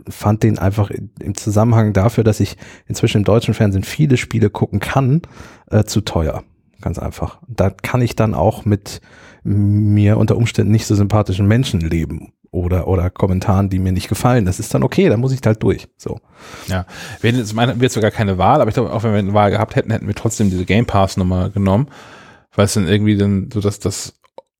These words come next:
Speaker 2: originalere Gefühl ist und wenn man da zu acht sitzt und diese zehn Euro da
Speaker 1: Ja.
Speaker 2: einwerfen soll,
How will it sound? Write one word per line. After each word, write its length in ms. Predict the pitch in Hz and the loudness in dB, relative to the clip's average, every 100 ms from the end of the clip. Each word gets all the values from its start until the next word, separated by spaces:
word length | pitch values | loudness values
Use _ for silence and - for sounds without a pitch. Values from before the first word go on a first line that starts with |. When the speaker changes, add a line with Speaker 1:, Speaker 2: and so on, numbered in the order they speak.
| _ | _
Speaker 2:
originalere 840 | 107 117 107 104 98 110 117 107 | 2 4 2 2 2 2 4 2
Gefühl 540 | 101 104 - - 117 117 | 2 -2 -4 0 2 2
ist 160 | 110 | 0
und 60 | 104 | 0
wenn 60 | 101 | 2
man 120 | 101 | 2
da 80 | 101 | 0
zu 180 | - - | -4 0
acht 340 | 110 - - | 0 0 -4
sitzt 280 | 104 107 - | -2 -2 -4
und 100 | 101 | -4
diese 140 | 98 | -4
zehn 160 | - 107 | -4 0
Euro 220 | 98 117 | 2 4
da 80 | 92 | 2
Speaker 1:
Ja. 40 | |
Speaker 2:
einwerfen 380 | 92 92 101 104 | 2 2 2 2
soll, 300 | 90 92 | 2 2